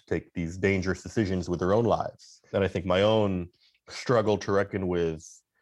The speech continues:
you know, what could have happened if my mom had gone to D C that day, or, or, um, you know, what would happen in the future if, if, if more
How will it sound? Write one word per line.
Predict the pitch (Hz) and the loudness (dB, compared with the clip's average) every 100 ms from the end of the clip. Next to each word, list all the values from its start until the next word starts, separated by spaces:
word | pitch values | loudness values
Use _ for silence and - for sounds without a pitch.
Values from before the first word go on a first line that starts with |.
| _ | _
you | 92 | -4
know, | 82 76 95 | -2 -2 -6
what | 85 131 151 | 0 0 2
could | |
have | 101 | -2
happened | 87 107 107 101 | 2 2 2 0
if | 85 | -4
my | 92 | -2
mom | 90 85 | 0 0
had | 82 82 | -2 -2
gone | 85 | -2
to | 80 - | -2 -8
D | 90 | -10
C | - 90 | -6 -6
that | 80 78 - | -4 -4 -2
day, | 80 80 82 | -2 0 -2
or, | 80 82 _ _ _ - | -4 -6 _ _ _ -2
or, | 90 85 82 - | 2 4 2 2
um, | 82 80 76 80 71 - | 2 2 -2 -6 -12 -4
you | |
know, | 95 | -2
what | 87 107 - | 2 0 0
would | 95 | 0
happen | 95 - 87 | 0 0 -6
in | 82 | -6
the | 78 | -4
future | 175 180 113 82 | 0 0 2 0
if, | - 80 | 0 -6
if, | - 90 - | -8 -8 -8
if | 92 - | -12 -4
more | 107 117 113 95 92 | 2 4 6 4 0